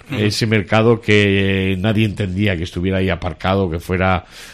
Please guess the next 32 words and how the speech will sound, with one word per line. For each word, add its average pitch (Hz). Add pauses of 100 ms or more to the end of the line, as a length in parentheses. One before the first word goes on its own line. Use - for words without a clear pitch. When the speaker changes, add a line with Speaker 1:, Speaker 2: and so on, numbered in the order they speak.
(160)
Speaker 2:
yo 110
ni 113
referente 95
casi 98
de 92
la 87
ciudad 95
de 95
Tudela, 95
siendo 95
Tudela 95 (360)
la 92
ciudad 101
de 95
las 92
verduras, 98
que -
estaba 101
ahí 104
aparcado. 98 (360)
Alguien 127
me 147
dijo 139
alguna 127
vez 131
que 107
cuando 98
querías 101
conocer 123
a 113
una 110
ciudad, 104